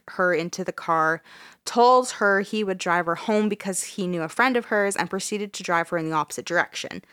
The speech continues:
She escaped from the car and reported it to police. The two detectives investigating the taxi driver murder got this report,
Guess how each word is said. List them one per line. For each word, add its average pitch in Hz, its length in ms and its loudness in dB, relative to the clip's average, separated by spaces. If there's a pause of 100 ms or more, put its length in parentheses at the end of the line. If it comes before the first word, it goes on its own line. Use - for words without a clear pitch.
(340)
She - 180 2
escaped 233 360 2
from 208 100 -6
the 196 80 -6
car 165 260 -2
and 170 160 -4
reported 165 400 -6
it - 140 -8
to 175 80 -10
police. - 560 -4 (320)
The 175 80 -14
two - 180 -6
detectives 233 560 -2
investigating 185 680 -2
the 170 80 -6
taxi 214 380 -2
driver 165 360 -2
murder 160 320 -2
got 214 340 4
this 180 220 -4
report, 165 500 -2